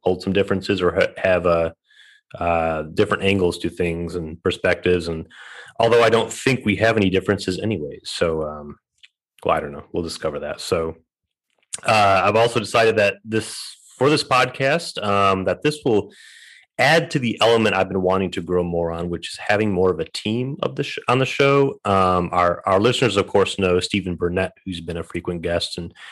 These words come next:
so now Charles is going to be on the show in a similar fashion as, uh, as, as Stephen. So, uh, the podcast has had, uh, has come quite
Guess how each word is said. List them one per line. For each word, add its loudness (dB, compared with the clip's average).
so 2
now 4
Charles 4
is -2
going 2
to -4
be -4
on -8
the -10
show -2
in -4
a -6
similar 2
fashion -8
as, -10
uh, -8
as, -10
as -12
Stephen. -8
So, 0
uh, 0
the -4
podcast 2
has -4
had, 0
uh, -2
has -10
come 0
quite 0